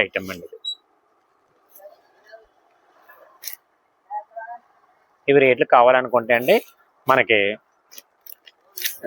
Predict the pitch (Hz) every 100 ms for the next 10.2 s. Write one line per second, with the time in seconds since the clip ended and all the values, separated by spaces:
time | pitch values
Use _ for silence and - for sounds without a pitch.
0 | - - _ _ - - - _ _ -
1 | - 113 117 - 127 135 127 107 - -
2 | 120 101 - 110 120 226 190 135 120 107
3 | 120 117 110 - 101 101 135 - - -
4 | - - 120 123 117 123 135 120 - 110
5 | 104 - 117 120 110 - - - - 104
6 | 123 113 117 110 104 _ - - - -
7 | 107 107 104 104 127 220 - - - -
8 | - - - - - _ - 120 123 117
9 | 117 113 110 107 113 113 _ 117 113 110
10 | 117